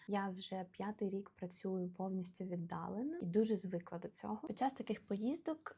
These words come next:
мені треба додатково прикладати зусилля, щоб бути в доброму, продуктивному стані і менше виснажуватись. Просто від самого факту, що я протягом всього дня знаходжусь в оточенні людей. І як я харчуюсь в цей період, має особливе значення, бо це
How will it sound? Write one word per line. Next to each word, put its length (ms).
мені 180
треба 260
додатково 480
прикладати 680
зусилля, 720
щоб 140
бути 260
в 80
доброму, 640
продуктивному 720
стані 440
і 40
менше 380
виснажуватись. 960
Просто 380
від 300
самого 420
факту, 540
що 480
я 400
протягом 280
всього 280
дня 500
знаходжусь 640
в 40
оточенні 500
людей. 380
І 160
як 420
я 120
харчуюсь 1000
в 80
цей 280
період, 580
має 400
особливе 640
значення, 580
бо 160
це 540